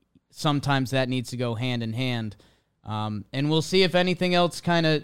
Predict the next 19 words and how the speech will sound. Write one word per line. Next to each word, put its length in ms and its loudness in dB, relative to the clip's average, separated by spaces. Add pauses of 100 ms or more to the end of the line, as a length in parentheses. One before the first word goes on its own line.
kinda 280 0
jumps 420 -4
up, 200 0
'cause 220 -6
that's 340 0
where 520 0 (880)
they're, 540 4 (100)
they 240 2
always 480 4
pitch, 440 0
so 140 0
where 300 0
their 220 0
offense 500 2
ends 240 -2
up 220 -4
landing 440 0
kinda 280 -4
dictates, 720 -4